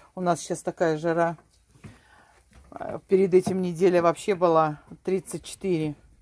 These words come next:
Поэтому подсбросила чуть-чуть. И одна, и вторая.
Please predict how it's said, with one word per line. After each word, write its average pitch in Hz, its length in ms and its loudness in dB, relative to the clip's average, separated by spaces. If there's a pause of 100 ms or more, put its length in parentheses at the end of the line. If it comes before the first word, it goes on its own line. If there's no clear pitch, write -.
(1600)
Поэтому 175 560 0 (2500)
подсбросила 165 760 0
чуть-чуть. - 640 -14 (1300)
И 185 100 -6
одна, 170 420 0
и 160 60 -4
вторая. 156 600 -4